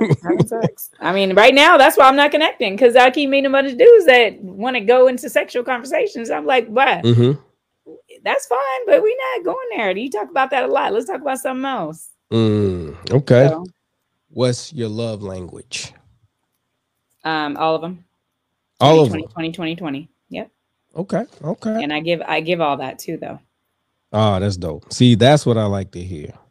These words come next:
Speaker 1: Yeah, I give it
Speaker 2: That's
Speaker 1: all.
Speaker 2: what I like to hear.
Speaker 1: Yep.
Speaker 2: So now I, I, I understand that with this question, you, it may be a similar answer to what you've already,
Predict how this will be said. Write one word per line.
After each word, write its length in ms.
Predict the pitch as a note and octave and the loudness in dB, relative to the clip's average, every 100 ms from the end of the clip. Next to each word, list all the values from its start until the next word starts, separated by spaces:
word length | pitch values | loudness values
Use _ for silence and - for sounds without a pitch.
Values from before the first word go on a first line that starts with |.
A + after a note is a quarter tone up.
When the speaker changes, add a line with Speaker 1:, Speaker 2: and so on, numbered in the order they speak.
| _ _ _ | _ _ _
Speaker 1:
Yeah, 200 | F#2+ - | -16 -12
I 60 | - | -4
give 100 | D#3+ | 4
it 40 | |
Speaker 2:
That's 220 | B2 A2+ | 4 4
Speaker 1:
all. 120 | C3+ G2 | 0 -4
Speaker 2:
what 80 | |
I 80 | F2 | -4
like 260 | D#2 E2 - | -6 -10 -12
to 100 | D#2+ | -14
hear. 260 | D#2 - - _ _ _ _ _ _ _ _ _ | -12 -16 -20 _ _ _ _ _ _ _ _ _
Speaker 1:
Yep. 280 | F3+ F3+ A3+ _ _ _ _ _ _ _ - - _ _ _ | -18 -18 -20 _ _ _ _ _ _ _ -18 -18 _ _ _
Speaker 2:
So 200 | - B2+ | 2 4
now 380 | B2 B2 A#2+ - | 6 4 2 0
I, 240 | - G#2+ _ | -10 -14 _
I, 200 | A#2 C3+ - | -2 -2 0
I 200 | B2+ C3+ | -2 0
understand 540 | E3 D#3+ C#3+ D#3 C#3+ | 0 -2 -2 0 0
that 80 | A#2+ | 0
with 180 | A#2 G#2+ | -4 -2
this 200 | C#3 C3+ | -2 -2
question, 460 | - C3+ B2 A2 | -4 -6 -4 -8
you, 180 | A2 A#2 - | -6 -8 -4
it 160 | A#2 | -2
may 240 | G#2 B2 C#3 | 0 2 2
be 260 | B2 B2+ | 2 2
a 80 | A2+ | 0
similar 500 | - B2+ B2+ A#2 A#2 | 0 0 0 0 -2
answer 600 | - A#2+ A#2 - A2+ A2 _ _ _ _ _ - | -4 -6 -6 -10 -12 -12 _ _ _ _ _ -16
to 160 | - | -6
what 320 | A2 G#2+ A2 - | -4 -2 -6 -6
you've 160 | G#2+ | -6
already, 720 | A2+ A2 A2+ A2 G#2+ G#2+ G#2+ | -4 -2 -2 -2 -4 -6 -10